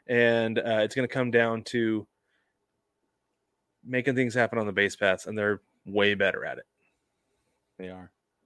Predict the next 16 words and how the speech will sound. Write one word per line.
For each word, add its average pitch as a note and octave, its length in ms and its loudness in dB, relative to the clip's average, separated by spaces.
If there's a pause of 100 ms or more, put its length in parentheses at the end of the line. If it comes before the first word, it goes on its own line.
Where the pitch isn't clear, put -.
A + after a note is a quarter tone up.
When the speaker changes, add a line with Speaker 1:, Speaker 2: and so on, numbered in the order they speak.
(640)
Speaker 1:
So - 280 -10
I'm A2 120 -4
gonna C3+ 140 0
say D3+ 140 4
D-backs C3 440 6
in G#2+ 80 -10
six. - 340 -14 (1400)
Speaker 2:
In A#2+ 140 -6
six. - 540 -6 (1300)
I C#3 200 0
want D#3+ 400 2
desperately D3+ 920 -2 (120)
for A#2 600 2 (1200)
there B2 220 4
to A#2 60 0
be G#2+ 220 -6